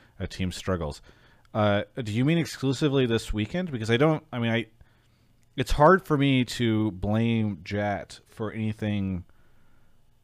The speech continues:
uh, like, any struggles that that team has had, because they, they went to the fifth game of finals with a sub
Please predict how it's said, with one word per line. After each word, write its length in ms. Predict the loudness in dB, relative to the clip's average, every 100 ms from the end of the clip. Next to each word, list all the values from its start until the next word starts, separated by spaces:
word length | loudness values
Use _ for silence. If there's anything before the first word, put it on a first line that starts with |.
| -6
uh, 420 | -2 0 -2 -4 -10 _
like, 200 | -6 -4
any 180 | -2 -4
struggles 400 | -2 0 0 0
that 80 | -4
that 160 | -6 -6
team 160 | -6
has 140 | -6 -6
had, 200 | -8 -8
because 200 | -12 -8
they, 120 | -6 -6 -10 _ -8
they 120 | -4
went 180 | -2 -2
to 280 | -4 -4 -4
the 140 | -8 -4
fifth 300 | -2 -2 -2
game 220 | -4 -2
of 120 | -4
finals 500 | -4 -2 -2 -4 -6
with 160 | -10 -10
a 60 |
sub 440 | -8 -4 -4 -4